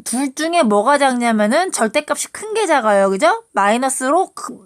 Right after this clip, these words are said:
더 많이 갈수록 작아지게 되는 거죠. 그러면 마이너스 이, 이, 이 점 오는요. 마이너스 사분의 십 이에요, 여러분들.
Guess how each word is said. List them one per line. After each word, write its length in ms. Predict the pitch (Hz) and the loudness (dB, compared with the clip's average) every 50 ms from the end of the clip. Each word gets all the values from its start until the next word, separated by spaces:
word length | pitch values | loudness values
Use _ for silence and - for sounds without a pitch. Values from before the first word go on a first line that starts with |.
| - | -10
더 160 | - - - | -4 -2 0
많이 280 | 208 196 196 226 262 285 | 2 2 2 0 0 0
갈수록 480 | 277 269 254 226 - 233 254 311 294 - | 0 0 0 -2 -2 -2 -2 -2 -2 -2
작아지게 480 | - 220 190 202 208 196 196 185 196 | -4 -2 0 0 0 -2 -2 -6 -4
되는 220 | 180 185 175 175 170 | -4 -4 -6 -6 -6
거죠. 300 | 175 175 240 269 311 311 - - - - - - - _ _ _ _ | -6 -2 0 0 0 0 -4 -10 -20 -20 -20 -20 -20 _ _ _ _
그러면 480 | - - 220 233 233 302 320 294 233 196 | -6 -2 0 0 2 2 2 2 2 2
마이너스 480 | 196 202 233 254 277 285 285 - - | 2 2 2 2 0 -2 -4 -4 -6
이, 180 | 254 233 214 - _ | -10 -12 -12 -14 _
이, 360 | - - - - 208 208 190 _ _ _ _ _ _ | -20 -20 -20 -20 -18 -18 -18 _ _ _ _ _ _
이 180 | - 214 196 _ | -14 -14 -12 _
점 240 | - 330 330 320 302 | -2 0 0 0 0
오는요. 580 | 269 247 226 240 285 311 285 226 190 170 - - _ _ _ _ _ _ _ _ | -2 -2 -2 0 2 2 2 2 2 0 -4 -10 _ _ _ _ _ _ _ _
마이너스 840 | - 208 190 190 208 233 277 285 294 294 285 285 - - 311 339 349 | -6 -2 0 2 2 2 2 2 0 0 0 -2 -4 -6 -4 -4 -4
사분의 480 | 339 - 339 359 370 359 349 339 339 330 | -2 -2 0 0 0 0 -2 -4 -2 -2
십 280 | - - - 370 359 381 | -2 -2 -4 -4 -2 0
이에요, 300 | 359 294 254 254 269 254 | 0 2 2 2 4 4
여러분들. 680 | 214 208 202 202 185 185 175 175 175 170 165 156 | 4 4 2 2 0 -2 -2 -2 -2 -4 -6 -8